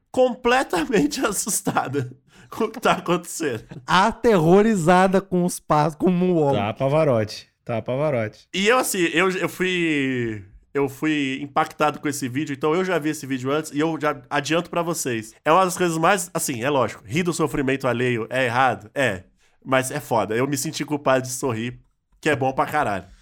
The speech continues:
Speaker 2: Bom, a gente vai dar play aqui. Se você quiser ver o vídeo, vai tá no Discord. Ah, não, que eu tô, tem, tem um, tem um parágrafo
Speaker 1: Tem um
Speaker 2: antes, né?
Speaker 1: parágrafo antes, eu vou ler.
Speaker 2: Então vai lá, vai lá, vai lá.
Speaker 1: Uma jovem turista entrou em pânico ao se deparar <laughs> com o sósia do cantor Michael Jackson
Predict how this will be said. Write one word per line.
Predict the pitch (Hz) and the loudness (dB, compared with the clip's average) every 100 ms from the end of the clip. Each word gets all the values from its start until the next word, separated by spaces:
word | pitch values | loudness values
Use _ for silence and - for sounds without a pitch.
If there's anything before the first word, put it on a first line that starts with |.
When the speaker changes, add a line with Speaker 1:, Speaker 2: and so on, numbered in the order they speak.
| _ | _
Speaker 2:
Bom, | 156 | 0
a | 151 | 0
gente | 147 | 2
vai | 165 | -2
dar | 170 | -2
play | 165 156 | 0 -2
aqui. | 151 202 | 0 -6
Se | - | -6
você | 185 | -12
quiser | 151 160 | -8 -8
ver | 165 | -6
o | 160 | -6
vídeo, | 143 175 175 | -6 -8 -4
vai | 180 | -6
tá | 160 | -6
no | 147 | -8
Discord. | 147 - 98 - _ _ _ - - - - | -12 -16 -18 -18 _ _ _ -12 -12 -14 -6
Ah, | 277 | -2
não, | 302 | 0
que | 233 | 0
eu | |
tô, | 233 226 | 0 2
tem, | 226 220 | 2 0
tem | - 208 | 2 2
um, | 277 311 240 | 4 0 -4
tem | - 240 | 2 2
um | |
parágrafo | 254 330 277 226 - | 4 4 4 0 0
Speaker 1:
Tem | 226 | 2
um | |
Speaker 2:
antes, | 269 | 4
né? | |
Speaker 1:
parágrafo | 277 247 226 180 | 4 4 2 0
antes, | 135 | 0
eu | 170 | 0
vou | 175 | 0
ler. | 139 95 | 0 0
Speaker 2:
Então | - 180 | 0 0
vai | 202 | 0
lá, | 165 | 0
vai | 147 | 0
lá, | 151 | -2
vai | 131 | -4
lá. | 117 - _ | -8 -14 _
Speaker 1:
Uma | 294 339 240 | 0 2 2
jovem | 214 262 277 | 2 0 -2
turista | 233 165 190 - | 0 0 0 -4
entrou | 185 180 247 | -6 -4 -4
em | 240 _ | -4 _
pânico | 226 254 208 127 - 101 - | 4 4 4 -2 -8 -18 -4
ao | 151 196 | 0 0
se | 202 | 0
deparar | 202 196 170 151 208 | -2 2 2 4 2
<laughs> | |
com | - 202 | 4 2
o | |
sósia | 190 170 175 180 | 4 2 2 2
do | 175 | -2
cantor | - 180 175 175 | 0 0 0 -2
Michael | 208 156 - 202 | -2 -4 -4 -8
Jackson | 143 151 147 - - | -2 0 -2 -8 -18